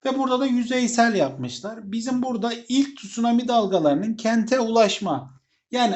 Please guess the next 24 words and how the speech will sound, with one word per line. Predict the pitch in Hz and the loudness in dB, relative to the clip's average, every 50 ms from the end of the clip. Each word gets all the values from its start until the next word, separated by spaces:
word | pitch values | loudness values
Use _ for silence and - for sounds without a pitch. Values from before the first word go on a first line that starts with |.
| - - | -2 -2
A, | 214 233 240 226 208 | 0 4 4 4 4
B, | 233 240 233 233 233 | 2 0 -2 -2 -2
C | - 247 247 - | -4 -4 -4 -4
kentlerine | - 208 196 190 190 202 185 196 214 240 247 240 | -2 -4 -4 -2 -2 -2 -2 0 0 0 2 2
ne | 262 240 240 | 2 2 4
kadar | 208 185 214 226 214 | 2 2 2 2 -2
sürede | 226 - - 214 202 170 156 208 | -4 -6 -6 -2 -2 0 0 0
ulaşır | 220 208 208 202 214 190 190 - 202 170 151 | -2 -2 -2 -2 -2 -2 -2 -2 -4 -4 -2
diye | 156 185 196 190 | 0 0 0 0
bir | 208 208 | -2 -10
soru | - - - - - - 190 190 - | -12 -16 -20 -14 -6 0 0 0 0
sormuşlar. | - - 147 127 117 117 117 117 - - 196 - _ _ _ _ _ _ _ _ _ _ _ _ _ _ _ _ _ _ _ _ _ _ - | 0 -4 -4 -4 -4 -6 -8 -10 -12 -16 -18 -18 _ _ _ _ _ _ _ _ _ _ _ _ _ _ _ _ _ _ _ _ _ _ -2
Bildiğiniz | 269 277 277 277 277 269 262 247 | 2 2 4 6 4 4 4 2
matematikten | 254 254 262 254 254 240 233 240 - - - - 165 156 156 175 | 0 0 0 2 2 2 2 2 0 -2 -2 0 2 2 2 0
yıllardır | 185 214 226 226 233 233 214 190 160 165 190 190 | -4 -4 -2 2 4 6 6 4 4 0 -4 -6
kullandığımız | - 214 220 220 220 208 196 170 165 156 151 - - - - | -6 -6 -2 0 0 0 0 0 0 0 0 -2 -4 -8 -14
x | - 214 196 - - | -16 -14 -12 -6 -4
eşittir | 214 202 190 - 190 - - - 190 196 196 190 185 | -2 -2 -2 -2 -4 -4 -2 -2 -2 -2 -2 -2 -2
v | 208 214 214 190 185 | 0 2 2 2 2
çarpı | - 165 143 135 131 135 185 185 | 4 2 2 2 2 -2 -6 -6
t. | - - 160 139 131 127 131 - - - _ _ _ _ _ _ _ _ - | -6 -4 -2 -2 -2 -2 -4 -6 -10 -18 _ _ _ _ _ _ _ _ -2
Bakın | 190 202 190 - 226 220 214 208 | 0 0 0 0 -4 -6 -6 -6
bu | 233 233 | -8 -8
x'ler, | 233 180 208 190 - - - 233 226 214 180 185 190 - - - _ | -10 -10 -12 -10 -10 -8 -2 2 4 4 4 2 0 -4 -12 -18 _